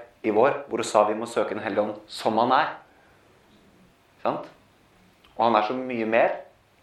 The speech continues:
og mye større, og så diffus, diffus, og så konkret som det Bibelen sier. Så jeg, eh, jeg ber en lettere karismatisk bønn, og så tar vi det derfra. Em,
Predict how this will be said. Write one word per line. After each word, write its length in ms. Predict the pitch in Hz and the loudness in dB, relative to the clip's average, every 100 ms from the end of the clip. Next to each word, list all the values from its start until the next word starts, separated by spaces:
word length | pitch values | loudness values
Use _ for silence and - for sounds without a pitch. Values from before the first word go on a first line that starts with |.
| - | -6
og 80 | 110 | -4
mye 100 | 104 | -4
større, 300 | - 101 139 - - _ _ 110 | 0 2 2 -2 -14 _ _ 2
og 160 | 127 | 2
så 140 | - 120 | 4 2
diffus, 440 | 117 - 156 - - | 2 2 -4 -6 -6
diffus, 400 | 117 123 165 - - | -6 -2 -4 -4 0
og 200 | 123 135 | 2 4
så 100 | 120 | 0
konkret 480 | - 117 104 107 - | -4 -2 2 2 0
som 160 | - 113 | -6 -2
det 100 | 101 | -2
Bibelen 280 | 92 90 95 | -2 -6 -6
sier. 220 | 82 - - - - - - - - | -6 -8 -16 -20 -18 -16 -16 -18 -8
Så 160 | - 135 | 4 6
jeg, 220 | 143 147 | 6 2
eh, 200 | 156 151 - _ _ _ _ - - | -2 -4 -10 _ _ _ _ -20 -4
jeg 140 | 123 113 | -2 2
ber 440 | 139 - - - | 2 0 -8 -8
en 100 | 135 | -2
lettere 280 | 139 - 117 | -2 -2 -4
karismatisk 540 | 135 120 120 117 117 123 | 0 0 0 2 2 2
bønn, 260 | 180 208 - | 0 -2 -2
og 100 | 139 | -2
så 220 | - 151 - - - - - | 6 4 4 -4 -12 -8 4
tar 160 | 127 | 4
vi 80 | 120 | 6
det 60 | 113 | 2
derfra. 240 | - 104 - - - - - - - - - - | 4 0 0 -10 -16 -14 -14 -16 -20 -20 -18 2
Em, 540 | 143 151 156 160 156 | 4 4 0 -6 -8